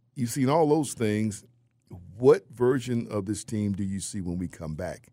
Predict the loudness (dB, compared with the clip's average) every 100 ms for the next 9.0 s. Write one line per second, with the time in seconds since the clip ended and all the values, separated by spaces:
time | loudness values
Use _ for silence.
0 | _ _ _ _ _ -6 -6 -2 -4 -2
1 | -6 -6 -8 -6 -6 -2 -2 -2 -8 -8
2 | -4 -4 -6 -14 _ _ _ _ _ _
3 | _ _ -6 2 2 2 -6 _ _ _
4 | -4 -2 0 0 -2 -6 -4 -2 -2 -4
5 | -10 -8 -4 -2 -2 -2 -2 -2 -4 -14
6 | -14 -10 -8 -8 -4 -4 -2 -2 -4 -6
7 | -10 -12 -12 -12 -10 -10 -12 -10 -8 -4
8 | -4 -4 -6 -8 -6 -6 -6 -8 -8